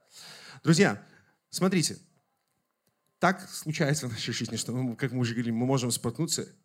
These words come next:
и упасть. И знаете, ну, как бы Бог, Он добрый, <laughs> и Бог даёт свою благодать, и чтобы мы могли подняться. Но есть определённые вещи, которые должны происходить для того, что-, чтобы мы могли подниматься.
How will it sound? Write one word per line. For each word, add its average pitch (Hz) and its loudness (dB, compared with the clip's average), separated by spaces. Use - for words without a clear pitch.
и 131 -2
упасть. - -4
И 143 6
знаете, 156 2
ну, 131 -4
как 120 -8
бы 120 2
Бог, 170 4
Он 135 -4
добрый, 131 2
<laughs> - -20
и - -12
Бог 151 0
даёт 151 4
свою 143 -4
благодать, 139 -4
и 120 -2
чтобы 135 0
мы 147 4
могли 135 0
подняться. 123 -4
Но 143 -2
есть 185 4
определённые 185 4
вещи, 190 2
которые 156 -2
должны 156 2
происходить 160 0
для 151 0
того, 147 -6
что-, 139 -2
чтобы 147 4
мы 160 8
могли 156 4
подниматься. 135 0